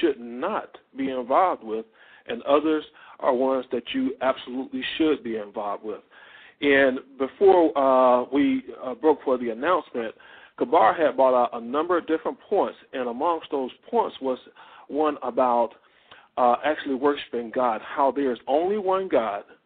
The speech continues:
and there's, uh, only one way to worship that God, and that is through Christ.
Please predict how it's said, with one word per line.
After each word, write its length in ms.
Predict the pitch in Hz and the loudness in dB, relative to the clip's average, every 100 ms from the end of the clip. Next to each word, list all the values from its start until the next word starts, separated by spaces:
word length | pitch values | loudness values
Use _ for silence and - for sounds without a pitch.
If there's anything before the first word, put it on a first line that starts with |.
| _ - - _ | _ -20 -20 _
and 440 | 143 127 123 120 120 - - 127 | -4 0 0 0 -6 -14 -16 0
there's, 320 | 139 127 120 - | 0 2 -4 -6
uh, 420 | 120 120 110 107 - | -2 0 0 -4 -4
only 260 | 135 147 143 | -4 -4 -4
one 260 | 139 139 | -2 -2
way 160 | 131 131 | -2 -6
to 120 | - | -6
worship 400 | 117 139 185 - | -2 -2 -2 -6
that 200 | 117 - | -8 -8
God, 280 | 120 113 110 | -6 -4 -6
and 180 | 113 117 | -10 -8
that 200 | 131 127 | -2 -2
is 220 | - 120 117 _ | -4 -10 -10 _
through 180 | 123 117 | -14 -14
Christ. 540 | - - 110 - - | -8 -4 -4 -4 -20